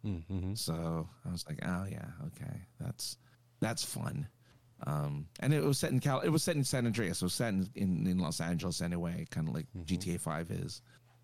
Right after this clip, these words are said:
Speaker 2: So I'm like, "Oh, okay, that's, there's a lot, there's a lot to l-, for me personally to like, 'cause it's like, oh, this is my hometown." So, okay, I
Speaker 1: Well,
Speaker 2: guess.
Speaker 1: appar-,
Speaker 2: Okay.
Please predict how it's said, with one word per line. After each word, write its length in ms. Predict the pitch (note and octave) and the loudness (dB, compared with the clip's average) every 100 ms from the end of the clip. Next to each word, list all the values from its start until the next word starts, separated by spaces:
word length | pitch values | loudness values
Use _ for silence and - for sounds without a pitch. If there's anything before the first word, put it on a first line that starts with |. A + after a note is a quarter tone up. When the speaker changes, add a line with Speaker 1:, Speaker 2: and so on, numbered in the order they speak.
| _ | _
Speaker 2:
So 80 | - | -10
I'm 60 | - | -2
like, 160 | D2 C#2 | -2 0
"Oh, 140 | E2 D#2+ | -2 -2
okay, 340 | - - - - - - - - | -4 -6 -8 -12 -20 -20 -20 -6
that's, 180 | F2 - | -4 0
there's 200 | G2+ G2+ | 2 2
a 40 | |
lot, 380 | F#2+ F#2+ E2 - - - - - _ | 4 2 0 -2 -12 -20 -20 -20 _
there's 180 | - G#2+ | 0 2
a 20 | |
lot 300 | A#2 G#2+ G2+ | 4 2 2
to 80 | A2+ | 0
l-, 260 | E2+ - - _ _ | 0 0 -4 _ _
for 200 | - C#3+ | 2 4
me 220 | B2+ C3+ A#2 | 6 6 4
personally 580 | - F#2+ - E2+ F2+ | 2 0 2 2 2
to 180 | E2 F#2 | 0 -2
like, 320 | E2+ E2 D#2+ | -2 -2 -2
'cause 180 | D#2 D2 | -4 -4
it's 160 | C#2 - | -6 -6
like, 200 | - - | -6 -6
oh, 80 | D#2 | -6
this 100 | D#2+ | -4
is 60 | |
my 80 | - F2 | -4 -2
hometown." 680 | D2+ - D2+ E2 F2 F2 - - - _ _ _ _ - | -4 -4 -4 -4 -4 -6 -10 -20 -20 _ _ _ _ -6
So, 60 | A1 - | -4 -4
okay, 300 | - - - | -6 -6 -8
I 300 | - - - | -10 -14 -2
Speaker 1:
Well, 140 | D3+ C#3+ | 2 2
Speaker 2:
guess. 200 | C3+ - | 2 -2
Speaker 1:
appar-, 280 | A#2+ - D#3+ | 2 6 6
Speaker 2:
Okay. 320 | E3 - | 6 0